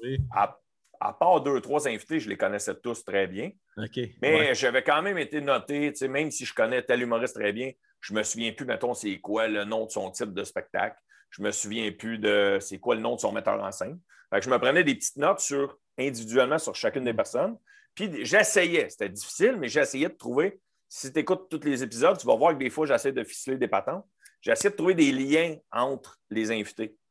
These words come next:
Speaker 1: Ok.
Speaker 2: Hey, vous souvenez-vous, vous avez
Speaker 1: Intéressant.
Speaker 2: déjà fait ça ensemble ?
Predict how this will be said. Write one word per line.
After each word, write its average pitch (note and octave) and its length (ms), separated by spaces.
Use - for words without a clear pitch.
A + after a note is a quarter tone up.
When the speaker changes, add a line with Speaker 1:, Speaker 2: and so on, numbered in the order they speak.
Speaker 1:
Ok. - 60
Speaker 2:
Hey, D#3+ 380
vous C#3 120
souvenez-vous, F#3+ 460
vous G3+ 120
avez C#3+ 140
Speaker 1:
Intéressant. E3 280
Speaker 2:
déjà - 40
fait D#3 240
ça - 240
ensemble ? D#3 420